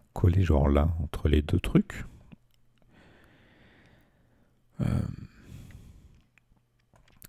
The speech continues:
skill, trapping, loop snare. Est-ce que ça marche ? Non.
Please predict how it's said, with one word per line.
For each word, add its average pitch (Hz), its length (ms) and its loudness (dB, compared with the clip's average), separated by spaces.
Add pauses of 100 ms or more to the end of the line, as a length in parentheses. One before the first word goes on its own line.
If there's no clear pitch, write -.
skill, - 540 0 (1500)
trapping, - 560 -4 (1900)
loop - 240 -10
snare. 82 420 -4 (3250)
Est-ce - 100 -20
que - 120 -6
ça 80 200 -2
marche ? - 580 -6 (520)
Non. - 200 -2